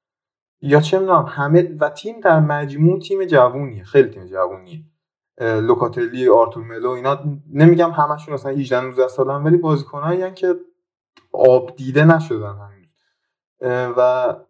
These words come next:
با تجربه‌های تیم هم کسایی نیستن که بتونن بهشون کمک کنن و این مشکل، اه، در یوونتوس به وجود اومده و این عملکرد سینوسی رو می‌بینیم که، اه، وقتی که هیجانات بازی بازیکن‌ها رو،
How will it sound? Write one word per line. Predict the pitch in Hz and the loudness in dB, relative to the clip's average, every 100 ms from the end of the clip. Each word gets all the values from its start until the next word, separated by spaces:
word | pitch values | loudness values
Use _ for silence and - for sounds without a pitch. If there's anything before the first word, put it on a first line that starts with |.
| _ _ _ 147 131 | _ _ _ -14 0
با | 131 131 | 6 6
تجربه‌های | 131 131 131 131 135 147 | 8 4 4 2 2 2
تیم | 160 180 | 0 -2
هم | 180 | -2
کسایی | 170 165 151 156 | -2 -2 2 6
نیستن | 160 156 123 113 | 6 6 0 -4
که | 110 | -4
بتونن | 110 107 110 107 | -6 -6 -10 -6
بهشون | 107 104 113 | -4 -6 -10
کمک | - 113 110 | -12 -4 -4
کنن | 110 120 117 127 | -4 -8 -6 -6
و | |
این | 120 131 135 | -8 -10 -12
مشکل، | 110 - 131 - _ _ _ _ _ - | -10 2 2 2 _ _ _ _ _ -4
اه، | 117 117 110 | -2 0 -2
در | 117 113 | -2 -2
یوونتوس | 117 117 107 139 | -4 -8 -8 -12
به | - 127 | -4 -4
وجود | 117 117 156 | -4 0 2
اومده | 139 117 117 123 | 4 0 0 0
و | 123 - | -2 2
این | 160 156 | 4 4
عملکرد | 139 127 117 120 135 143 | 2 0 -2 -2 -2 -2
سینوسی | 143 127 123 113 131 | -6 -14 -16 -12 -8
رو | 139 | -6
می‌بینیم | 135 127 120 | -4 -6 -8
که، | 113 120 - _ _ _ _ _ | -6 -6 -6 _ _ _ _ _
اه، | 113 113 | 0 0
وقتی | 113 120 - 147 | 4 4 2 -4
که | 151 135 - _ _ _ - - | 0 0 0 _ _ _ -8 2
هیجانات | 120 123 120 120 123 156 | 6 8 6 2 2 2
بازی | 156 135 120 139 | 0 0 -2 -4
بازیکن‌ها | 131 117 113 123 123 143 | -4 -4 -6 -12 -2 2
رو، | 143 | 2